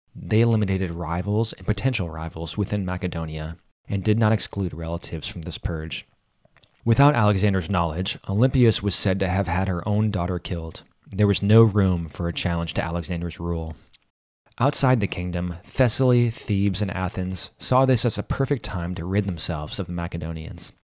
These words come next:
They wrongly assumed there was no way Philip's successor could be as successful or brilliant as him. So, after consolidating power at home, Alexander marched south with his army.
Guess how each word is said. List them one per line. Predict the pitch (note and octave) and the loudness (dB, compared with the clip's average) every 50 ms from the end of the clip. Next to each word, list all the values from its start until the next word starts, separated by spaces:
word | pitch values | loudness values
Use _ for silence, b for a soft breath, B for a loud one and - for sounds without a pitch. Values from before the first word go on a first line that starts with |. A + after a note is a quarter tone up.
| _ _ _ _ _ | _ _ _ _ _
They | - A2+ | 2 2
wrongly | A2 G#2+ A#2+ B2+ C#3 D3 D3 C3 G#2 | 4 6 6 6 6 6 6 6 6
assumed | F#2 - - G#2 F#2+ F#2 G2 F2+ | 6 4 4 4 4 4 2 0
there | - - F#2 | 0 -2 -2
was | F2 E2+ - - | -2 -2 -4 -2
no | G2 G2 G2 G#2 A2 | 0 4 6 6 6
way | G#2 G2+ F2+ F2+ | 6 4 2 0
Philip's | F2+ - - A#2+ A#2+ G#2+ - | 0 0 2 4 4 4 2
successor | - - F2+ - - - A#2 G#2+ - - E2+ D#2 | 0 -2 -2 0 2 2 2 2 2 -2 -4 -4
could | - G2+ F#2+ | -4 -4 -4
be | - F2 F2 | -2 -2 -2
as | F2 F2 | -2 -2
successful | - - - - - - C3 B2+ - - D#3 D3 | -4 -4 -6 -4 -2 0 0 0 0 2 2 2
or | B2 G2+ F#2+ F2 | 2 2 0 0
brilliant | D#2+ F#2+ F#2 F2+ F2 E2+ D#2 D2 - | 0 0 0 0 0 -2 -4 -6 -8
as | D#2 D2 - | -10 -10 -6
him. | - F2+ E2+ D#2 D#2+ D#2 D2 - _ _ _ _ _ _ _ _ - - | -6 -4 -4 -4 -6 -8 -12 -14 _ _ _ _ _ _ _ _ -14 -8
So, | - - - F#2+ F#2+ G2+ G#2+ A2 A2+ | -4 0 2 4 6 6 4 4 2
after | - G2+ - G#2+ | 0 0 0 -2
consolidating | G#2 F#2+ F2+ - - G#2 G2 A2+ B2+ B2 A#2 B2 B2 A2+ | -2 -2 -2 0 2 2 4 4 4 4 4 2 0 -2
power | - - F2+ F2+ F#2+ F#2+ G2 | -2 -2 -2 0 0 0 0
at | G2 | 0
home, | E2 D2+ E2 E2 D#2+ E2 E2 D#2 - _ _ _ _ _ _ _ _ _ | -2 -4 -4 -6 -6 -6 -8 -12 -14 _ _ _ _ _ _ _ _ _
Alexander | - G#2 G2+ A#2 A2+ - A2 G#2+ G#2+ A2+ A2 | 0 2 4 4 4 4 4 4 6 6 6
marched | G2+ F#2+ F#2 F#2+ F#2+ - - - | 4 4 2 0 0 0 -2 -2
south | - - G2 E2+ D#2 D2+ - | 0 0 0 0 -2 -2 -2
with | G2+ G2 - | -2 0 0
his | G#2 F#2 F2+ | 0 0 0
army. | F2 E2+ E2 E2 D#2+ D#2+ | -2 -4 -4 -4 -6 -8